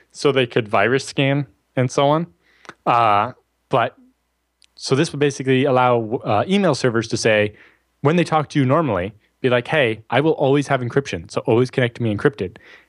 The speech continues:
If you ever connect and it uh, or you can't connect encrypted, just stop,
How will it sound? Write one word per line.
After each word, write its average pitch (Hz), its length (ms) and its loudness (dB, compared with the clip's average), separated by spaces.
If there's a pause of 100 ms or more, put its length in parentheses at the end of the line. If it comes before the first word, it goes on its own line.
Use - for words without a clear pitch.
(140)
If 127 180 -4
you 147 120 0
ever 156 420 0 (220)
connect 196 380 -2
and 131 120 2
it 139 140 -6 (340)
uh, 151 40 2 (140)
or 170 80 -2
you 151 160 2
can't 185 260 -2
connect 143 280 -2
encrypted, 180 500 -2
just 127 220 -6 (600)
stop, - 460 -2